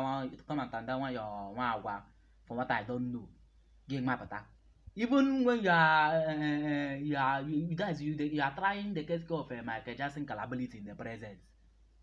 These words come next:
Lekọkwa m agwa gị, biko. Ọ na-adị mma anyị na-enye mmadụ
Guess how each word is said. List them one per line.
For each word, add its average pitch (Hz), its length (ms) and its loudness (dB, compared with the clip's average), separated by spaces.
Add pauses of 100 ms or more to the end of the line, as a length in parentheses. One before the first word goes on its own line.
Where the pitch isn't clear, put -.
(3250)
Lekọkwa 269 340 -4
m 240 60 -4
agwa 160 320 -4
gị, 127 80 -10
biko. 120 440 -8 (960)
Ọ 180 60 -6
na-adị 135 300 -4
mma 127 300 -4
anyị 120 260 -8
na-enye 110 140 -12
mmadụ 110 240 -12